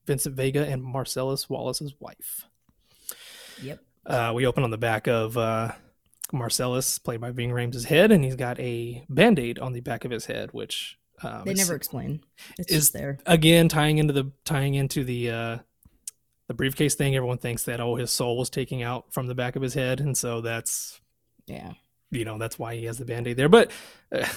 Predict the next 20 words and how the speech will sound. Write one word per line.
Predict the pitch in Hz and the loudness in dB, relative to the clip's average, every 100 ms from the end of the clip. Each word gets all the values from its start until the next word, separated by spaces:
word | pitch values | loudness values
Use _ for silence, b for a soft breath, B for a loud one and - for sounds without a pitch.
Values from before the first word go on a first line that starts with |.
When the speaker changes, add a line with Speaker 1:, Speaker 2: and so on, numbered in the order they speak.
| B B _ _ - | B B _ _ -6
Speaker 2:
There's | 349 - | -2 2
Speaker 1:
it | |
Speaker 2:
nothing | 427 403 320 | 2 2 0
else | 277 269 | 2 2
supernatural | - 254 247 190 160 175 - 165 147 143 | 2 2 2 2 2 0 0 -2 -2 -4
Speaker 1:
Ex- | - | 4
Speaker 2:
within | 175 180 165 | 6 8 6
this | 156 - | 0 0
universe, | 160 160 147 131 135 - - | 0 0 -2 -2 -2 -2 0
so | - 220 | 0 2
I | 226 247 | 2 2
don't | 214 175 | 0 0
really | 170 147 | 0 -2
think | 147 147 | -2 -4
it's | 127 - | -6 -6
that. | - 120 110 - | -4 -4 -4 -4
I | 160 | -6
think | - 147 | -4 -6
it's | - - - | -4 -6 -4
just, | 139 127 - - - | -4 -4 -4 -4 -12